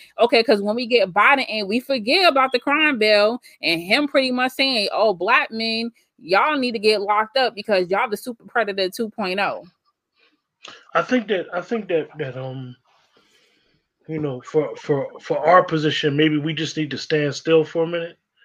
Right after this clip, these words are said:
Speaker 1: Mm-hmm.
Speaker 2: and just sit, and just sit back and observe. Um, like I said, I, I, I salute the young kids that's doing whatever they're doing, whatever they think they change that they think they need or that we need. Um, I salute 'em. Um,
Speaker 1: Right.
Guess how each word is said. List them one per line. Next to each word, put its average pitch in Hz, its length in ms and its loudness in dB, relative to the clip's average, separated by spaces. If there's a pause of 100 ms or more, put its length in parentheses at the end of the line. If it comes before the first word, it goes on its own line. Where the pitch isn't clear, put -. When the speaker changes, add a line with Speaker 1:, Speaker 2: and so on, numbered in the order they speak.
Speaker 1:
Mm-hmm. 202 300 -4
Speaker 2:
and 131 160 0
just 143 220 2
sit, 165 220 2
and 147 180 2
just 139 220 0
sit 156 160 0
back 147 280 4
and 139 100 2
observe. 147 580 2 (720)
Um, 123 480 -2 (220)
like 123 120 -6
I - 60 2
said, 143 240 4
I, 131 300 4
I, 143 160 0
I 143 40 6
salute 160 440 2
the 139 60 -2
young 147 260 4
kids 151 320 0
that's 123 180 -4
doing 139 320 2
whatever 156 260 6
they're 170 200 6
doing, 170 360 4 (580)
whatever 151 280 6
they 175 160 6
think 165 260 -4
they 160 140 2
change 165 440 -2
that 147 100 -8
they 151 120 2
think 147 280 -6
they 147 120 0
need 160 400 -4 (520)
or 135 140 2
that 131 120 6
we 151 160 2
need. 151 380 4
Um, 127 340 0 (1080)
I 175 100 8
salute 233 440 8
'em. 110 280 0
Um, 147 340 2
Speaker 1:
Right. 165 240 -6